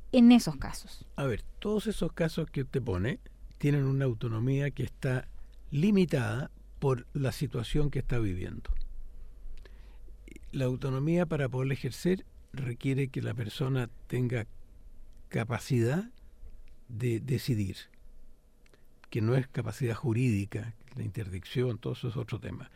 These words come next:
Speaker 2: Esto es competencia o capacidad para tomar decisiones sobre su enfermedad.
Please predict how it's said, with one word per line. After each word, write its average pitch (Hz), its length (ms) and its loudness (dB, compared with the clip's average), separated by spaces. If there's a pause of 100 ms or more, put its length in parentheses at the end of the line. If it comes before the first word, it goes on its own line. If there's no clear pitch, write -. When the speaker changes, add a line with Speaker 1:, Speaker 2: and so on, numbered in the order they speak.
(360)
Speaker 2:
Esto 151 280 0
es - 220 -4 (720)
competencia 151 880 2
o 131 140 -2
capacidad 135 540 -2
para 131 200 0
tomar 117 240 0
decisiones 151 600 -2
sobre 170 500 2
su 135 140 0
enfermedad. 95 600 -4